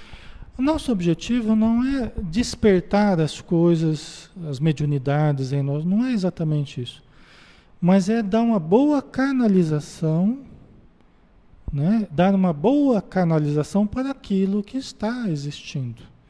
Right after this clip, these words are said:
Né? Se você tiver mediunidade mesmo, vamos aprender a canalizar isso aí.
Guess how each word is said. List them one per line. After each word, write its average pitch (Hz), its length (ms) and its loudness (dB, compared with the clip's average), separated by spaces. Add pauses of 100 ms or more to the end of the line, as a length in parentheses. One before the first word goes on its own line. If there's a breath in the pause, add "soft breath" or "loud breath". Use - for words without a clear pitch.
(1080 soft breath)
Né? 147 300 -2
Se 160 160 -8
você 151 200 -2
tiver 147 360 0
mediunidade 139 640 0
mesmo, 165 440 0
vamos 165 320 -2
aprender 196 480 0
a 233 80 -2
canalizar 143 760 -2
isso 135 260 -6
aí. 127 220 -6